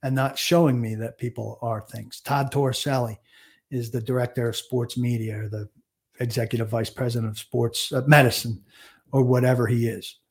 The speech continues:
Well, I'm told over and over that he's terrific, but I have no cause to, to know that because I, I've never been allowed to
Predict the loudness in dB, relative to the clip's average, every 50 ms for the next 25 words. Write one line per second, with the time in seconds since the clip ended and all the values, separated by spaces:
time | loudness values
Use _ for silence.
0 | _ _ 12 12 12 12 10 10 12 12 12 12 12 12 12 12 12 12 12 12
1 | 12 12 12 12 12 10 10 8 8 8 6 6 6 4 4 4 2 -2 0 6
2 | 12 12 12 12 12 12 6 -4 -12 -18 _ _ _ _ _ _ _ _ _ _
3 | -20 -2 4 6 8 10 10 10 10 10 10 10 8 8 4 6 10 10 12 12
4 | 10 8 6 2 -4 -2 0 0 0 0 -2 -2 0 2 2 4 6 6 6 6
5 | 4 0 -2 -6 -10 -16 _ _ _ _ _ _ _ _ _ _ _ _ _ _
6 | _ _ _ _ _ _ 2 2 6 8 10 8 8 8 4 0 -2 0 2 2
7 | 4 6 6 6 6 4 2 0 0 2 4 4 4 4 4 4 4 4 4 4
8 | 2 0 -2 -2 -2